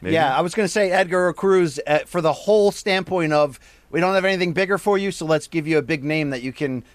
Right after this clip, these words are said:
Speaker 2: potentially, if you can do it again, you can really make a leap up. Look, look, look, they match guys against old names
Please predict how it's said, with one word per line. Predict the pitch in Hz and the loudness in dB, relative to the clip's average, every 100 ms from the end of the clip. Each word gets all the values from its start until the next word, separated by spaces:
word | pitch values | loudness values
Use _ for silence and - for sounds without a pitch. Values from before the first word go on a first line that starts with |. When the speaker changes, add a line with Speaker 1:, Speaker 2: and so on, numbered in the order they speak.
| - | -8
Speaker 2:
potentially, | 185 - 285 - 196 143 | -4 -2 -2 0 0 0
if | |
you | 170 | -2
can | 180 | -2
do | 180 233 | 0 0
it | |
again, | 202 240 208 151 - - _ | 2 0 0 -2 -8 -18 _
you | - 175 | -8 -4
can | 190 156 | -2 -2
really | 160 214 190 165 | 0 2 2 0
make | 160 156 | 0 0
a | |
leap | 160 196 | 0 0
up. | 247 | 0
Look, | 302 320 | 0 0
look, | 339 - - - | -2 -4 -10 -4
look, | 339 - - - - - _ - - | -4 -4 -14 -20 -20 -20 _ -20 -6
they | 226 247 | -2 0
match | 277 359 - - | 2 0 -2 -2
guys | 240 214 202 170 - _ _ _ _ _ | 2 4 2 -2 -12 _ _ _ _ _
against | 180 180 214 196 | -2 0 -2 2
old | 208 208 | 2 2
names | 190 196 202 196 | 2 0 0 -6